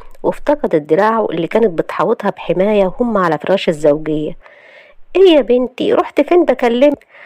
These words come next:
"بتقولي حاجة يا ياسمين؟" "بقولك مش عارفة أعمل إيه مع محمود، أنا خلاص زهقت منه، مش قادرة أستحمل بروده وإهماله ليا."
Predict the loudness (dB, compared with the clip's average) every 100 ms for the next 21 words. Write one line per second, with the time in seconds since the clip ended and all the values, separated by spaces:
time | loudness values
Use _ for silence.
0 | -20 -12 -4 -2 2 2 2 2 2 4
1 | 4 2 -2 0 0 -2 -6 -20 -20 -18
2 | -2 2 2 2 0 -4 -2 -2 0 0
3 | 2 2 2 2 2 0 -2 0 2 2
4 | 2 -2 0 0 0 0 -2 -2 0 2
5 | 4 4 0 -4 -10 -16 -8 -4 0 2
6 | 0 0 -4 0 0 0 0 0 0 -2
7 | 0 0 2 2 2 2 0 -4